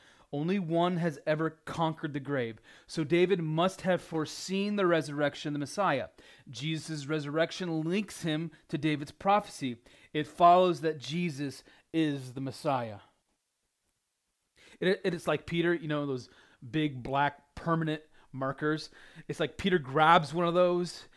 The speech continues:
and makes a direct line between the two thoughts. The resurrection of Jesus, of Jesus Christ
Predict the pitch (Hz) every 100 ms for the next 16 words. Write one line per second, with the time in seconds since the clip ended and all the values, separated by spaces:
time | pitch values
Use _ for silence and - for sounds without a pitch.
0 | - - 156 165 160 147 127 143 131 165
1 | 185 160 180 175 165 156 - 160 156 135
2 | - 165 156 - - 175 120 - - -
3 | - _ _ _ _ _ _ _ _ -
4 | 120 175 165 165 175 175 180 170 147 156
5 | 156 151 - - 143 151 151 - 165 147
6 | 143